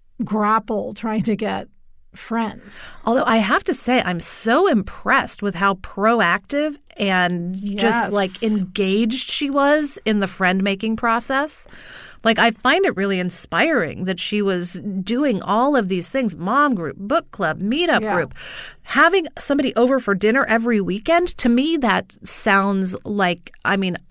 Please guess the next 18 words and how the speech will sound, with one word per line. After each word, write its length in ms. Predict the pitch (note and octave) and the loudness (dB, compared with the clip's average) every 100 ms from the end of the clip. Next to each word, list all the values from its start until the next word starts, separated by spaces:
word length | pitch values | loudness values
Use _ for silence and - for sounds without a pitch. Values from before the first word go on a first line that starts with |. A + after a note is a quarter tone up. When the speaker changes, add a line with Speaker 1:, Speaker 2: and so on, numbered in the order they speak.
| - | -8
Speaker 2:
that's 300 | G3+ G#3 C4 | 0 0 2
a 40 | G3+ | 0
mountain 380 | G#3+ G#3+ G#3 | 2 0 -2
I 140 | - G3 | -2 -4
could 180 | F#3 E3+ | -4 -4
not 220 | E3+ E3+ | -4 -4
climb. 460 | D3+ C#3+ B2+ - - A#3 | -8 -8 -10 -12 -10 -6
Speaker 1:
Yeah. 320 | G#3+ - - - | -4 -4 -6 -2
Speaker 2:
And 160 | G3+ | 0
I'm 400 | D3+ G#3+ A3+ G#3+ | 2 2 4 2
amazed 840 | - G#3+ G#3+ A#3 A#3 E3+ D3 - | 4 4 6 6 6 4 -2 -6
that 240 | E3+ D3+ D3 - | 0 0 -2 -8
she 400 | - - G3+ - | -8 -2 -2 0
and 140 | F3+ | 0
her 120 | F3+ | -2
family 420 | F3+ F#3+ F3+ D3+ D#3 | -2 -2 0 -2 -2
did 180 | F3+ | -2
that. 420 | E3+ F2 - - | -2 -2 -2 -6